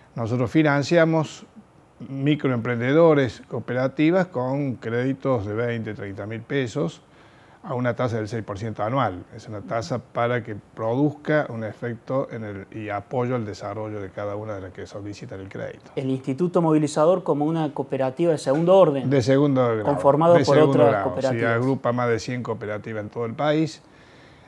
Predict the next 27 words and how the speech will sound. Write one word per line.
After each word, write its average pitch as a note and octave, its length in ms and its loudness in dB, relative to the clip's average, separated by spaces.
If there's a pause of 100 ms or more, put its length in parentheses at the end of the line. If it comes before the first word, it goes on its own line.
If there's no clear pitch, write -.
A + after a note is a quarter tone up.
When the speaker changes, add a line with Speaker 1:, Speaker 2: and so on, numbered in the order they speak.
(160)
Speaker 1:
Y A2 560 -4
bueno, A#2 240 -2
tenemos A2+ 340 -6
un B2+ 60 -4
centro A2 180 -8
cultural A2+ 380 -6
muy A#2 160 -2
importante G#2+ 520 -6
en G#2+ 40 -8
la G#2+ 60 -8
Avenida A2 180 -6
Corriente A2 420 -8
al G2+ 80 -8
mil G#2 220 -10
seiscientos, C3+ 640 -2
frente A2 240 -8
al G2+ 80 -12
Teatro G#2+ 260 -8
San G2+ 160 -10
Martín. D#3 540 -4 (680)
Y B2 160 -6
allí B2+ 400 4
hay C#3+ 280 4 (920)
más C3+ 260 0
de B2 60 2
doscientos C3 540 0
becados C3+ 920 0